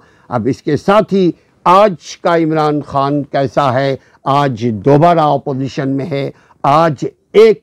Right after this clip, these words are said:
तरफ एक इमरान खान है, दूसरी तरफ ग्यारह रुकनी एक पीडीएम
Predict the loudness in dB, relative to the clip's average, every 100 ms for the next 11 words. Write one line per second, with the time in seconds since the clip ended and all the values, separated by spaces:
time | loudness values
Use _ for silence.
0 | -10 -6 -6 -8 _ -6 -4 -4 -4 -4
1 | -4 -4 -4 -2 -2 -2 -4 -6 -8 _
2 | -2 0 0 -2 -4 -4 -6 -6 -12 -10
3 | -2 0 2 0 0 0 -4 -4 -6 -4
4 | -4 -6 -6 -6 _ -6 -4 -2 0 0